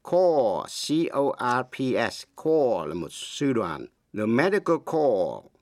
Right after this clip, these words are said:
là sư đoàn quân y. Số nhiều, đọc là corps.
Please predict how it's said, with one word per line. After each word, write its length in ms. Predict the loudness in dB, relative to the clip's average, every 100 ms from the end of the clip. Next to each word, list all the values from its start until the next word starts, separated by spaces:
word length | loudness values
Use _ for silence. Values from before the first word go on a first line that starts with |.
| _ -10
là 160 | -8
sư 240 | -4 -2 0
đoàn 280 | -2 -6
quân 220 | -4 -2 0
y. 260 | 0 -2 -6 _ _ _
Số 160 | 0 2
nhiều, 400 | 4 2 0 -8 _ _ -12
đọc 200 | -8 -6
là 100 | -8
corps. 760 | -8 0 2 2 0 -6 -12